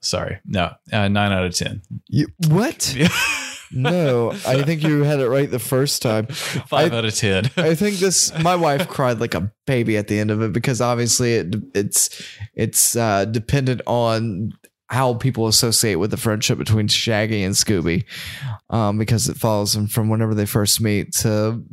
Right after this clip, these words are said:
Speaker 2: current times. And my wife bawled like a baby whenever they had to split up for, like, just, like, two minutes. But it's like, come on, man.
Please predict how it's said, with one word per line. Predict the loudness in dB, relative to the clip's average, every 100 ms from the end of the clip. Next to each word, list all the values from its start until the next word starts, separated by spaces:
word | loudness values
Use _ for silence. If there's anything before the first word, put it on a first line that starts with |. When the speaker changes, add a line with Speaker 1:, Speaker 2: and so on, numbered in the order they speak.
| -2
Speaker 2:
current | 0 0 0
times. | 0 0 0 -2 -4 -8 -18 -18 -20 _ _ _ _ -4
And | 0
my | 2 2
wife | 0 -2 -6 _ -2
bawled | 0 0
like | 0 -2
a |
baby | 0 2 2
whenever | 2 0 0
they | 2 2
had | 2
to | 2
split | 2 2 2 0
up | 0 -2
for, | -2 0
like, | 2 0 -2 -12 -20 _ _
just, | -2 0
like, | 0 0
two | 0 0
minutes. | 2 2 0 0
But | 0
it's | 0
like, | 0 0
come | 0 0
on, | 0 0
man. | 0 2 0